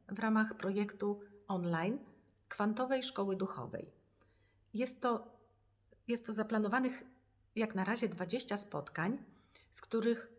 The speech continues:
y, tematyka, y, w, w ramach ktu-, y, ktu-, których, y, była różna tematyka. Y,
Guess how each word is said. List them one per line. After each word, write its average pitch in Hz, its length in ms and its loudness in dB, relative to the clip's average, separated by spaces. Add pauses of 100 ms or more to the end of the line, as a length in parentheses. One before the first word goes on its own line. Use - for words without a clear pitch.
(440)
y, 190 400 0
tematyka, 214 840 0
y, 208 540 0
w, - 340 -12
w - 40 -4
ramach 220 260 4
ktu-, - 280 -6
y, 202 340 2 (100)
ktu-, 214 280 -4
których, 226 460 0 (320)
y, 185 220 0 (200)
była 226 500 2 (340)
różna 277 300 0
tematyka. - 580 -4 (640)
Y, 180 120 -6